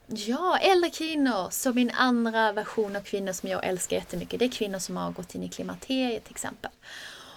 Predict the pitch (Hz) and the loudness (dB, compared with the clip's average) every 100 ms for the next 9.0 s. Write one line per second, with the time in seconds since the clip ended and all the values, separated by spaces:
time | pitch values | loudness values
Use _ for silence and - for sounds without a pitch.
0 | - 285 285 320 285 247 254 247 - - | -4 0 4 6 6 10 8 8 -2 -4
1 | 233 214 190 175 180 175 180 185 180 - | -2 -2 -2 -4 -2 -2 0 2 2 0
2 | _ - - 202 196 196 - - 220 214 | _ -16 -8 -4 -4 -4 -6 -4 -4 -2
3 | - 247 254 254 254 226 - 208 202 196 | 2 6 8 6 4 0 -8 -4 -2 0
4 | 190 190 185 185 - 185 180 - 180 180 | 0 0 -2 -4 -2 -4 -2 0 0 0
5 | 180 175 - - 82 - - - - - | -2 -4 -4 -4 -2 -2 -2 -4 -6 -6
6 | 90 - - - 190 180 175 175 - 190 | -10 -14 -14 -10 -6 -6 -6 -6 -6 -6
7 | - 185 - - 185 185 185 180 185 180 | -4 -8 -8 -8 -6 -4 -4 -6 -6 -6
8 | 190 180 175 - 196 202 196 - - 71 | -6 -6 -4 2 2 2 -2 -4 -4 -4